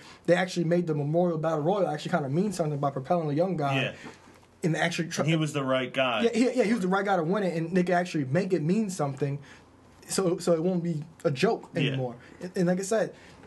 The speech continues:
Speaker 1: they, they put him with Ziggler. He'll, Z-, he'll beat Ziggler,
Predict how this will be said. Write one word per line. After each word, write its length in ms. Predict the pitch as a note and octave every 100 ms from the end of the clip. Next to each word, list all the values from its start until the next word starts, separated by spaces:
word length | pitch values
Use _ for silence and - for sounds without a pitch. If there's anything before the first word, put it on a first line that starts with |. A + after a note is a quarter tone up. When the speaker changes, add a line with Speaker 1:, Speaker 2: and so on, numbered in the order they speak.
| - - - - - -
Speaker 1:
they, 80 | D3+
they 320 | C3+ D#3+ D3+
put 180 | C3 F3
him 60 | G3
with 160 | F3
Ziggler. 360 | D#3 C#3+ D3+ D3+
He'll, 180 | D#3 - - -
Z-, 320 | C#3+ E3+ F3 E3
he'll 160 | E3+
beat 280 | C3+ E3 F#3
Ziggler, 420 | D3 C#3+ C3 C#3